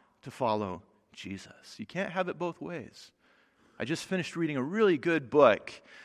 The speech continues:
uh, about a, a, a, a very, uh, an atheist, a very militant atheist who just passed away a couple years ago. And, uh, he had cancer. And so,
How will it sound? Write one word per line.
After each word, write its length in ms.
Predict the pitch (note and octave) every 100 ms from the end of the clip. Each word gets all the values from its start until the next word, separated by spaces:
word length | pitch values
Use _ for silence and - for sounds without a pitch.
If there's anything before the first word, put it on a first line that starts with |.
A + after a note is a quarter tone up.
| - -
uh, 460 | A2+ G#2+ G#2+ C3+ B2+
about 340 | C3 C3+ C#3+
a, 240 | C3 A#2+ A#2+
a, 100 | A2+
a, 340 | - A#2+ G#2 -
a 80 | A#2+
very, 320 | F3+ F#3+ C3+ - -
uh, 180 | - C3 B2
an 140 | C#3
atheist, 680 | D3+ G#3 D3 C3+ E3 - -
a 180 | C3 A#2+
very 180 | D#3+ G3
militant 460 | E3 A3+ A3 F#3+
atheist 340 | C#3+ D3+ D#3 -
who 60 | D#3
just 180 | E3
passed 300 | - E3 E3
away 220 | D3+ C#3 C#3
a 80 | A2+ _ _ _ -
couple 220 | D3 B2+
years 240 | A#2+ C3
ago. 240 | A2+ G#2 G#2 - - - -
And, 220 | D3 C#3
uh, 60 | B2+
he 160 | B2
had 140 | C#3 C3+
cancer. 540 | C#3+ C3 C#3+ - C#3
And 140 | C3+ C3+
so, 240 | E3 C#3+